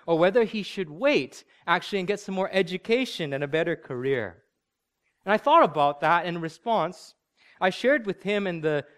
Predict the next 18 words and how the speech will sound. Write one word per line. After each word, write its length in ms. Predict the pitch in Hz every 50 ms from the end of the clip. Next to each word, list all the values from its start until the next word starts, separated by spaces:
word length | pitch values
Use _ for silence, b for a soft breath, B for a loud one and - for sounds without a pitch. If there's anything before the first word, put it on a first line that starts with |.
| b b
the 220 | 156 139 147 156
audience 420 | 151 170 196 226 214 180 147 - -
there 140 | - 151 139
the 80 | 135
story 400 | - - - 190 202 202 202 190
of 140 | 170 139 123
C 240 | - - - 185 175
T 180 | - - 175
Studd, 400 | 147 - - - - 185 170 143
the 60 | 127 -
famous 320 | - 190 202 202 175 -
missionary 440 | 156 185 180 - - 165 165 151 143
to 60 | 131
China 420 | 117 - - 160 160 165 165 151 123
in 100 | 113 117
the 100 | 135 143
eighteen 340 | 143 147 - - 156 135 117
hundreds. 680 | - 143 139 135 117 - 110 95 95 _ - - _